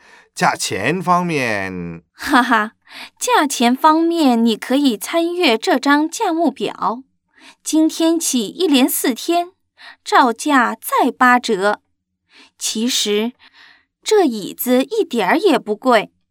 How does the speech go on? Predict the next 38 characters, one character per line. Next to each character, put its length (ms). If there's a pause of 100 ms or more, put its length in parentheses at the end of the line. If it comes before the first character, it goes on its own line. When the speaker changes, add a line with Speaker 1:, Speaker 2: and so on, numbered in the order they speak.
(400)
Speaker 2:
买 240
东 320
西 280
固 220
然 200
要 180
考 320
虑 280
物 260
料 300
是 260
否 300
优 320
质， 360 (500)
也 180
要 200
看 360
清 280
楚 320
来 240
源 320
地 320
及 280
手 240
工。 400 (680)
但 300
最 240
要 200
紧 320
的 240 (200)
是 200
看 320
其 300
整 360
体 240
的 160
素 300
质。 380